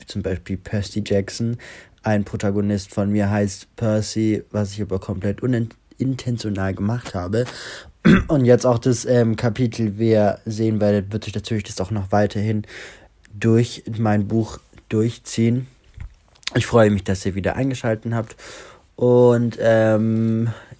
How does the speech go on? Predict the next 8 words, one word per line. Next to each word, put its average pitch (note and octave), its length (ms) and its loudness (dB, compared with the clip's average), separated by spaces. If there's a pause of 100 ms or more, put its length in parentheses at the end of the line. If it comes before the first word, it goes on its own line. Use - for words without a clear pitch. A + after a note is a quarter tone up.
(100)
hab A2 340 -6
noch A2+ 200 -4
eine A2 200 -2
kleine G2+ 300 -4
Neuigkeit. G2+ 720 -2 (540)
Ich A2 260 0
hab A#2 320 -4
am A2+ 400 0